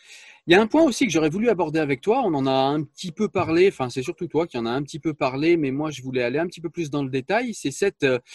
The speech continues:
euh, cette collaboration qu'on voit de plus en plus, euh, et on la voit de manière visible, euh, dans le sens où on voit de plus en plus de femmes voilées, en fait, euh, avec les communautés L G B T.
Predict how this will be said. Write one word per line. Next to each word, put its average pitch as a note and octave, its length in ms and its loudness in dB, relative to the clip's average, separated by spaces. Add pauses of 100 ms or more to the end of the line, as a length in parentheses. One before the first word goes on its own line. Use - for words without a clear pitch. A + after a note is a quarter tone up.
(280)
euh, A#2+ 680 -2
cette - 460 -6
collaboration F#3+ 800 0
qu'on C#3+ 140 -6
voit D#3 160 0
de - 40 -18
plus C#3+ 220 -6
en C3 80 -2
plus, A#3 400 -6
euh, A2 580 2
et B2 140 0
on B2+ 100 0
la C3 160 4
voit C#3 280 0
de C3 60 -4
manière C3+ 300 0
visible, D#3 640 -2 (340)
euh, B2+ 100 0
dans C3 100 0
le C3+ 80 0
sens A3+ 260 -6
où C#3+ 60 0
on C3+ 40 0
voit E3 180 0
de C3+ 80 -2
plus F3+ 200 -6
en F3 80 0
plus D#3+ 200 -10
de C3+ 100 -2
femmes E3 260 -2
voilées, D3 500 2
en D3+ 120 -4
fait, G3+ 340 -4
euh, B2+ 160 0
avec C#3 380 -2
les D3 320 2
communautés D#3 640 2
L C#3+ 80 0
G C#3+ 200 0
B C#3 100 0 (120)
T. B2 160 -10